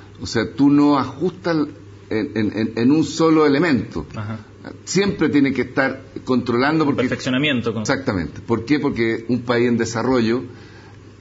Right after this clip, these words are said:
Speaker 1: siempre va a ir agregando elementos nuevos, tanto en educación,
Speaker 2: Ujú.
Speaker 1: por temas tecnológicos,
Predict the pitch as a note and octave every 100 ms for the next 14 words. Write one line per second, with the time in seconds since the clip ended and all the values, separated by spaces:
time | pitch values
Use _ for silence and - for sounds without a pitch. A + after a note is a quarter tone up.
0 | - - - - - - F3+ F#3+ F#3 F3+
1 | D3 D3 D#3 B2+ A#2+ A#2 F3 E3 C#3+ C3+
2 | A#2 A2+ A2+ E3 E3 - - E3+ - -
3 | G2+ A2+ D#3+ E3 F3 - - - E3+ E3+
4 | D#3 C#3+ C3 A#2 G2+ - G3 A3 C3+ A2+
5 | C#3 - - A2 G2 F#2+ E2+ E2 A2 E3+
6 | E3+ - B2+ G#2 B2 G#2+